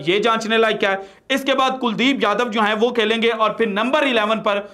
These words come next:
भारत के पास होंगे मोहम्मद सिराज, क्योंकि भारत जो है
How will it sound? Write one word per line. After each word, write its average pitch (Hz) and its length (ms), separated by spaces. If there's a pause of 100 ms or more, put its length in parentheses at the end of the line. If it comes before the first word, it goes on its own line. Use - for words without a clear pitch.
(200)
भारत 220 340
के 254 80
पास 208 300
होंगे 220 200
मोहम्मद 196 440
सिराज, 185 460
क्योंकि 240 600
भारत 220 460
जो 277 100
है 208 220